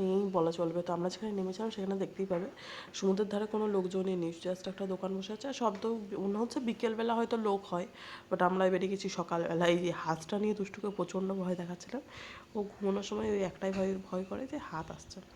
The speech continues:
তো সেটাই বলছিলাম যে, "দেখ, এই দেখ, হাত আসছে, হাত আসছে", ভয় দেখাচ্ছিলাম ওইটাই। তো এই যে যেতে যেতে অনেকটা সমুদ্র দেখতেই পাচ্ছ, অনেকটা দূরেই। তো এখান দিয়ে সিঁড়ি ছিল, সিঁড়ি দিয়ে নেমে নেমে আসছিলাম।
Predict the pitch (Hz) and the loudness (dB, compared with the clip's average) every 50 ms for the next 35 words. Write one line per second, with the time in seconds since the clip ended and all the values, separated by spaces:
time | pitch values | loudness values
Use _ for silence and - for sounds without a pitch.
0 | - - - - - - - - - - - 196 196 - 196 190 196 190 202 196 | -20 -20 -20 -18 -18 -20 -20 -20 -10 -4 -4 -2 0 0 0 2 2 0 0 0
1 | 196 196 185 190 190 - 202 190 190 196 180 175 180 175 180 165 160 165 160 156 | 0 0 0 0 0 -2 -4 -2 -2 -2 -4 -4 -4 -4 -4 -4 -4 -4 -4 -6
2 | 151 156 160 160 - 165 160 - - - 156 165 147 156 - - - - - - | -4 -6 -6 -4 -4 -6 -8 -8 -10 -8 -8 -8 -6 -6 -8 -8 -8 -10 -10 -10
3 | - 180 180 160 156 160 170 165 156 180 170 - - - 170 170 170 165 165 165 | -10 -10 -8 -6 -6 -6 -6 -8 -10 -10 -12 -12 -8 -6 -4 -4 -2 -4 -4 -4
4 | 185 190 226 - - - - - - - - - - 233 220 196 214 214 196 202 | -4 -6 -6 -6 -10 -10 -10 -8 -10 -10 -6 -2 0 0 0 2 0 0 0 0
5 | 185 170 - 180 180 180 180 196 185 175 170 175 180 - 202 190 - 208 190 185 | 0 0 2 0 0 0 0 0 0 0 0 -2 -4 -4 -6 -4 -2 -2 -2 0
6 | - 190 185 175 - 185 180 180 180 180 190 180 175 185 180 - 185 185 185 185 | 0 -2 -2 -2 -2 -4 -4 -4 -4 -4 -4 -4 -4 -4 -6 -6 -6 -4 -2 -2
7 | 185 190 - 196 185 190 - 190 175 180 180 180 - - - 190 180 180 180 - | -4 -4 -4 -6 -6 -4 -6 -6 -4 -4 -4 -4 -6 -6 -4 -2 -2 -2 -2 -4
8 | - 170 170 175 - 170 160 190 185 175 196 196 196 190 175 170 180 180 180 175 | -4 -4 -4 -4 -4 -4 -2 -2 -4 -2 -2 -2 -2 -2 -2 -2 -2 -2 -2 -2
9 | 165 170 175 175 156 156 156 - - - 196 - 220 | -2 -4 -4 -4 -6 -6 -8 -10 -10 -8 -8 -8 -8